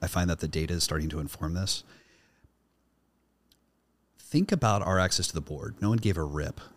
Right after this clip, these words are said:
Over the last five to seven years, we went from Radio Shack nerd to it's on the news.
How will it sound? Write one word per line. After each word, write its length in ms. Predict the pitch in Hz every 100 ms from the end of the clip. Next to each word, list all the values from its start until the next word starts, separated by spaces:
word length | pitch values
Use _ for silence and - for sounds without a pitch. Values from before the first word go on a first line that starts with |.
| _ -
Over 160 | 101
the 80 | 101
last 340 | 101 120 - -
five 540 | - - 80 104 117
to 80 | -
seven 360 | - 92 87
years, 540 | 78 78 107 139 - - - -
we 120 | 104
went 240 | 113 104
from 340 | - 104 92 87 - - -
Radio 260 | 80 90 107
Shack 320 | - 120 120
nerd 320 | 92 90 131 170 - -
to 960 | - 110 104 104 101 101 98 98 90 - _ _ _ _ _ -
it's 160 | 92
on 140 | 90 90
the 40 |
news. 520 | 80 92 156 - -